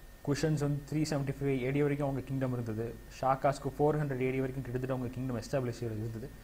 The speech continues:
ஆனா, ரொம்ப weaken ஆயிட்டாங்க. ஒரு த்ரீ டுவெண்ட்டி ஏ டில இருந்து ஃபைவ் ஃபிஃப்டி ஏ டி வரைக்கும் இந்தியால dominate பண்ணது it was the Gupta dynasty தான். So, Guptas வர்றதுக்கு முன்னாடியே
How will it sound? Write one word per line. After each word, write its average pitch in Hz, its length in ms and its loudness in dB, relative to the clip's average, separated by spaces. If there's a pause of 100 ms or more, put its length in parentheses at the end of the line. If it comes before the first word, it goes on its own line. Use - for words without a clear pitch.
(160)
ஆனா, 127 160 -2
ரொம்ப 160 180 6
weaken 165 360 4
ஆயிட்டாங்க. 120 320 0 (1500)
ஒரு 151 260 4
த்ரீ 180 140 4
டுவெண்ட்டி 160 320 4
ஏ 156 100 8
டில 160 240 6
இருந்து 170 200 4
ஃபைவ் 147 220 4
ஃபிஃப்டி 139 200 -4
ஏ 151 140 6
டி 160 80 6
வரைக்கும் 147 300 4
இந்தியால 147 340 4
dominate 139 440 4
பண்ணது 127 200 0
it 175 120 -2
was 139 120 0
the 120 140 -8
Gupta 127 280 4
dynasty 113 380 2
தான். - 160 -6 (1900)
So, 175 180 6 (1600)
Guptas 151 440 6
வர்றதுக்கு 147 360 6
முன்னாடியே 151 440 4